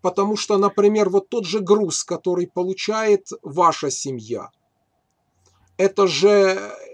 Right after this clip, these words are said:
как, так сказать, э, все-таки ж хоть как-то ж действует, правильно, что они хоть что-то понимают, э, что происходит, что не надо вот так вот.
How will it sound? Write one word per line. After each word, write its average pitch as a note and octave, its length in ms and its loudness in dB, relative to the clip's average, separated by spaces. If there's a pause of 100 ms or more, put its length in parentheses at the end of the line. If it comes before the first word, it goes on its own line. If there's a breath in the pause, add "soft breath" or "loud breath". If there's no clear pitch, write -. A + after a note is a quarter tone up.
(200)
как, A3 520 2 (240)
так G3 140 -4
сказать, - 600 -2
э, F#3 300 -10
все-таки F#3+ 480 -4
ж - 240 -10
хоть G#3+ 180 -6
как-то G#3+ 320 -2
ж E3 80 -4
действует, C#3+ 600 -4
правильно, D#3+ 500 2
что - 160 -10
они F#3+ 260 -6
хоть F#3+ 220 -2
что-то F#3+ 360 -6
понимают, F#3 840 -4 (380 soft breath)
э, - 220 -12 (340)
что - 280 0
происходит, F3 760 -2 (680)
что - 260 2
не G3 160 2
надо F#3+ 480 4
вот E3 180 -4
так D3 220 -10
вот. - 220 -14